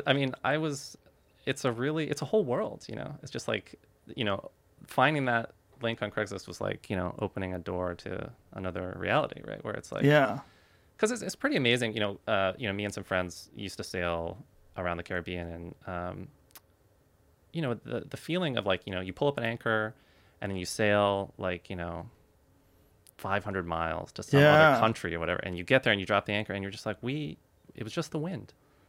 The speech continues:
Speaker 2: Yeah.
Speaker 1: The wind that took, you know, like, there was no engine, there was no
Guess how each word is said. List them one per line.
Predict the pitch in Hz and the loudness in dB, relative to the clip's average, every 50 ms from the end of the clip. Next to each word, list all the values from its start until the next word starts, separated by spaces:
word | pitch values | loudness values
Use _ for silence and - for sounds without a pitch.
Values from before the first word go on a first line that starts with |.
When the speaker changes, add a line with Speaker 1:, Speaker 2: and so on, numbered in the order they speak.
| _ _ - | _ _ -6
Speaker 2:
Yeah. | 113 107 113 117 139 123 | -2 0 2 2 4 4
Speaker 1:
The | 127 | 4
wind | 147 160 160 | 4 2 2
that | 139 - | 0 -2
took, | - 147 - | -4 -4 0
you | 131 | 2
know, | 120 120 135 - - - - | 2 2 2 0 -4 -8 -12
like, | - 120 117 107 107 - - - - - | -6 -2 0 -2 -2 -2 -8 -20 -10 -6
there | - 107 | -6 -4
was | 110 - | -4 -2
no | 117 120 135 147 151 156 160 | 0 0 2 2 2 0 -2
engine, | 147 147 156 - - 156 147 143 | -2 -4 -4 -4 -4 -4 -4 -4
there | 135 | -6
was | 104 - - | -8 -6 -4
no | 120 127 139 147 147 147 143 | -4 -2 -2 -2 -4 -6 -8